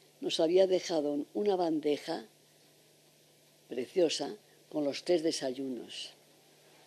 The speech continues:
Con los tres desayunos de chocolate, una jarra de leche caliente, esto, unos bollitos con mantequilla y unos croissants.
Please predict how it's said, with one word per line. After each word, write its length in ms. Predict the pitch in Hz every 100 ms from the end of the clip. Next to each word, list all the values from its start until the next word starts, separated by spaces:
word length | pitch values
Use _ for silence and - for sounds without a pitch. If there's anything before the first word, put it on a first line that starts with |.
| - - _ _ _ _ _ _ _ _ _ _ -
Con 120 | 139
los 140 | 143 -
tres 180 | 180
desayunos 760 | 185 165 147 151 185 214 220 - - _ _ _ _ -
de 240 | 143 131 - - _ _
chocolate, 840 | - - 175 165 151 165 165 202 226 - - - _ _ _ _ - - - - - - - -
una 220 | 180 185 143
jarra 360 | 156 139 131
de 100 | 135
leche 300 | 151 147 143
caliente, 680 | 151 139 151 180 180 - 233 - _ _ _ _ - - - _ _ - _ _ - -
esto, 840 | 143 - 156 147 139 131 123 - - - _ _ -
unos 340 | 180 175 156 147 160
bollitos 560 | 160 156 190 156 139
con 140 | 147 139
mantequilla 760 | 175 175 120 - 165 180 214 - - - - 247
y 100 | 170
unos 260 | 165 147
croissants. 760 | 143 131 - 120 95 - -